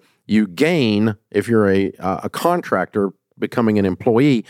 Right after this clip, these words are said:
you gain seven point six five if you make exactly the same money. You come out ahead when you come on board with somebody. That's how that works. So there we go.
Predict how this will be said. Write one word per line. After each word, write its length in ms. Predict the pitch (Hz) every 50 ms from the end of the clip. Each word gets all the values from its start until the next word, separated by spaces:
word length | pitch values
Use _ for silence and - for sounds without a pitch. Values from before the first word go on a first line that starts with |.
| - - _ _ -
you 180 | - 110 -
gain 320 | 165 131 139 131 127 117 104
seven 360 | - - 135 135 123 123 113
point 200 | - 127 117 104
six 220 | - 127 104 -
five 360 | - - 127 143 139 131 120 - -
if 120 | - -
you 80 | 117 107
make 220 | 110 117 110 98
exactly 520 | 117 101 85 - 110 113 107 - - 113 101
the 100 | 98 90
same 240 | - 110 107 98
money. 380 | 98 107 120 123 101 80 - _ _ _ _ _ _ _ _ _ _ _ _ _
You 100 | - 101
come 180 | - - 113 107
out 120 | 95 82
ahead 340 | 80 80 107 98 82 65 - _ _ _ _ _ _ _ _ _ _ _ -
when 140 | - 95 92
you 60 | 85
come 160 | - 107 101
on 120 | 90 82
board 220 | 80 92 95 92 82
with 100 | 80 78
somebody. 360 | - 87 80 67 57 60 64
That's 180 | 71 85 - -
how 100 | 95 87
that 160 | 82 73 -
works. 380 | 78 87 82 - - - - _ _ _ _ _ _ _ _ _ _ _ _ _ _
So 220 | - - 113 87 - _ _
there 140 | - 104 104
we 80 | 98 92
go. 200 | 95 85 -